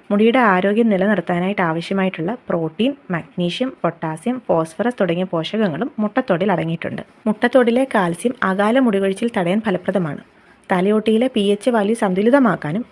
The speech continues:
പ്രകോപനം തടയാനും മുട്ടത്തോടിൽ അടങ്ങിയിട്ടുള്ള പോഷകങ്ങൾ സഹായിക്കും. തലയോട്ടിയിലെ ഡെഡ് സെൽസ് നീക്കം ചെയ്യാനും മുട്ടത്തോടിൻ്റെ ഉപയോഗം ഗുണം ചെയ്യും. മുടിയുടെ വളർച്ച പ്രോത്സാഹിപ്പിക്കാനും ആരോഗ്യത്തോടെ നിലനിർത്താനും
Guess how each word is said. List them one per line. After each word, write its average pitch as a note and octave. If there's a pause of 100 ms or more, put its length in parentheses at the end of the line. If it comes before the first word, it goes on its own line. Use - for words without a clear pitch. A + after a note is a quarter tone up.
പ്രകോപനം G#3+
തടയാനും E3+
മുട്ടത്തോടിൽ A#3+
അടങ്ങിയിട്ടുള്ള G3
പോഷകങ്ങൾ F#3
സഹായിക്കും. G3 (520)
തലയോട്ടിയിലെ A#3+ (260)
ഡെഡ് F#3+
സെൽസ് A#3
നീക്കം G#3+
ചെയ്യാനും F3+ (320)
മുട്ടത്തോടിൻ്റെ B3
ഉപയോഗം F3+
ഗുണം A3
ചെയ്യും. C3 (640)
മുടിയുടെ A#3
വളർച്ച G#3
പ്രോത്സാഹിപ്പിക്കാനും G#3+ (120)
ആരോഗ്യത്തോടെ A3+
നിലനിർത്താനും G#3+